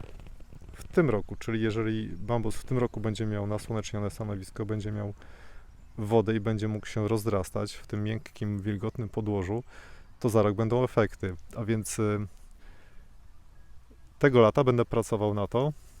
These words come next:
żeby za rok mieć jeszcze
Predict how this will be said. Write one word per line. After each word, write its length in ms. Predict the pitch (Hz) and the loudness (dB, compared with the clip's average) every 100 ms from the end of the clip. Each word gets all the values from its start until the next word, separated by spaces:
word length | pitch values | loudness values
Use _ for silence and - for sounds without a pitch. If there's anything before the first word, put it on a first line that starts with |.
| - - | -16 -8
żeby 420 | 104 117 135 143 135 | -2 2 4 4 0
za 260 | - 107 107 | -6 0 2
rok 240 | 104 - | 0 -2
mieć 340 | 107 101 - - - - - - - - - - - - - | -2 -2 -4 -14 -20 -20 -20 -18 -16 -16 -16 -18 -20 -16 -2
jeszcze 480 | 113 - - 104 | 0 0 2 2